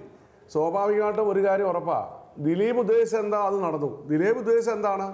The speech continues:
തൻ്റെ ഈ പറഞ്ഞ മൊബൈലുകളൊന്നും തന്നെ പോലീസിൽ ഏൽപ്പിക്കാൻ അദ്ദേഹത്തിന് വിശ്വാസമില്ല. കാരണം എന്താണ്? കാരണം എന്താണ്? ഇതെല്ലാം ഒരു ഇലക്ട്രോണിക്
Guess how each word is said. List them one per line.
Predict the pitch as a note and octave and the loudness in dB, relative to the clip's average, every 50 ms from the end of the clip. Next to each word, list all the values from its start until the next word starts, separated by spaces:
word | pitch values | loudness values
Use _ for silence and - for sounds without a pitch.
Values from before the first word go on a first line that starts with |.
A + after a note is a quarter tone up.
| - - - - - - - _ - F3+ | -12 -16 -20 -20 -20 -20 -14 _ -4 -2
തൻ്റെ | F3 F#3 G#3 A#3 G#3 C4 C#4 B3 A#3+ A#3+ | -2 -2 -2 -2 2 2 2 2 2 0
ഈ | A#3+ F#3 G3+ | -2 -2 -2
പറഞ്ഞ | G#3+ G#3 G#3 A3 A3 G3+ | 0 0 0 0 0 0
മൊബൈലുകളൊന്നും | F#3 F3+ F3 G#3 A3 A#3 A3 G#3 F3 F3+ F3 E3+ F3+ F3+ F3+ F#3 F3+ D#3+ | 0 0 2 2 2 2 2 0 0 0 0 -2 -2 -2 -4 -2 -2 -2
തന്നെ | D#3 D#3 F#3 G#3+ G#3+ G3 G3 | 0 0 0 -2 0 0 0
പോലീസിൽ | G3 A3 A#3 B3 A3+ G#3+ G#3+ F#3+ F#3 | 0 0 0 -2 -2 0 0 0 -2
ഏൽപ്പിക്കാൻ | F3+ F3+ F#3 D#3+ F3 F#3 G3 F#3 | -2 -4 -2 -2 -2 0 0 0
അദ്ദേഹത്തിന് | E3+ F#3+ G3+ G#3 G#3 G#3 G#3 G3 | 0 0 0 2 2 2 0 0
വിശ്വാസമില്ല. | - G#3 A3 A3 G#3 F3 A3 A3 G#3 G3+ F3+ C#3+ B2+ - E3 | 0 0 0 0 0 0 0 0 2 0 0 -2 -2 -4 -2
കാരണം | F3 F#3+ G3+ A3 A3 G#3+ | -2 0 0 0 -2 0
എന്താണ്? | G#3+ G#3+ G#3 G3+ G3+ G3+ G3 - - - - - - _ _ - | 0 -2 -2 -2 -4 -6 -8 -12 -18 -20 -20 -20 -20 _ _ -4
കാരണം | F3 - A#3+ A#3+ A#3 | -2 0 0 0 2
എന്താണ്? | A3+ A3+ G#3+ G#3+ G#3+ G#3 G3 - - - - - - - - D#3+ | 2 0 0 0 -2 -4 -6 -10 -16 -20 -20 -20 -12 -6 -2 0
ഇതെല്ലാം | G#3+ A#3+ C#4 B3+ A#3 A3+ A#3 A#3 A3+ A3 A3 | 0 2 0 0 0 0 0 0 2 2 2
ഒരു | G#3+ G#3 G#3 G3 | 2 2 2 2
ഇലക്ട്രോണിക് | G3 A3 A#3 G3 A3 A#3+ B3 B3 B3 A3+ | 0 0 0 -2 -2 -2 -2 -2 0 0